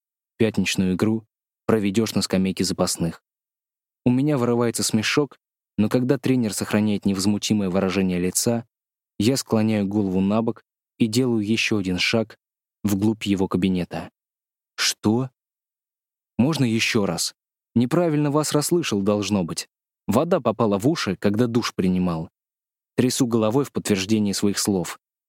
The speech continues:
и брызги от мокрых волос разлетаются во все стороны. Тренер наклоняется вперед, ничуть не смущаясь. Прошло две недели, а ты до сих пор не встретился с репетитором. Почему?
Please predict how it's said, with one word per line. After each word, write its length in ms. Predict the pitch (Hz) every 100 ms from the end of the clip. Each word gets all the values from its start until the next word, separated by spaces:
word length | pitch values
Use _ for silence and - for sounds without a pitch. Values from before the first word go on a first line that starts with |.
| -
и 60 |
брызги 360 | 123 131 110 107
от 100 | -
мокрых 380 | 110 101 98 -
волос 420 | 101 110 - - _
разлетаются 680 | - 101 104 - 107 104 101
во 100 | 95
все 160 | - 98
стороны. 560 | - 92 82 80 80 - _ _ _ _ _ _ _ _ -
Тренер 340 | 170 170 131
наклоняется 580 | 104 98 110 113 104 -
вперед, 480 | 95 - 104 131 - _ _ _ _ _ -
ничуть 360 | 110 107 113
не 80 | 107
смущаясь. 720 | 98 107 - 101 85 76 - _ _ _ _ _ _
Прошло 460 | - 107 - 143 127
две 240 | 98 107
недели, 600 | 104 98 95 87 78 95 _ _ _ _
а 100 | 104
ты 120 | 135
до 100 | 135
сих 220 | - 139
пор 260 | - 127 101
не 80 | 90
встретился 540 | - 113 113 101 -
с 100 | 90
репетитором. 720 | 101 101 95 95 - - 78 - _ _ _ -
Почему? 580 | - - 139 127 90